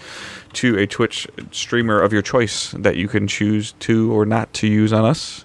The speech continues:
Um, and it would be great if you chose to do that. Um, and then also, uh, youtube dot com slash P S Nation, where a lot of the Twitch replays go posted, um, along with, you know, the random trailer here or there. Um, so,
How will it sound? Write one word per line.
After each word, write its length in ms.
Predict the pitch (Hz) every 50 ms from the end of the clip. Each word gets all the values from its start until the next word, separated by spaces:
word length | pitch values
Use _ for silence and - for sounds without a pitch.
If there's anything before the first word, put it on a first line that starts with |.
| - -
Um, 240 | 104 104 113 104
and 120 | 104 107 104
it 40 | 101
would 80 | 101 107
be 100 | - 98
great 220 | - 107 107 104
if 140 | 98 92 -
you 80 | 101
chose 380 | 98 - - 104 101 104 101 -
to 100 | - -
do 140 | 113 135 175
that. 160 | - - - - - - - - - - - - - - - - - - - - - - _ _
Um, 420 | - - 101 101 101 101 101 104 -
and 120 | - 117 127
then 140 | 127 123 113
also, 380 | 120 123 - 139 127 120 107
uh, 160 | 76 104 110
youtube 360 | 110 113 117 117 117 - 127 110
dot 140 | 113 104
com 220 | - 123 113 110 107
slash 200 | - 110 104 -
P 120 | - 120 107
S 140 | 101 -
Nation, 340 | 110 110 107 - - 98 104
where 140 | 107 104 104
a 40 | 98
lot 180 | 101 104 101 101
of 200 | 101 98 98 98
the 280 | 98 101 101 101 101
Twitch 280 | 101 - - 110 104 -
replays 680 | 107 107 110 107 - 104 98 98 95 95 - - - - -
go 420 | - 92 98 92 90 87 92 110 - -
posted, 480 | - - 120 131 - - 160 - 160 151 151 - -
um, 300 | - 101 104 107 104 101
along 300 | 95 101 104 101 101 101
with, 200 | 104 101 101 - -
you 120 | 107 107
know, 120 | 104 104 101
the 80 | 101
random 280 | 104 101 101 101 101 98
trailer 320 | - - 98 95 95 95
here 220 | 104 104 98 95 95
or 40 |
there. 220 | 98 110 117 123 123 - - - - - - - - - - - - - -
Um, 500 | 92 98 98 98 98 98 98 98 101 104 - - - - - - - - - - - _ _ _ _ _ - - - - - - - - - - - - 110 -
so, 320 | - - 98 - - -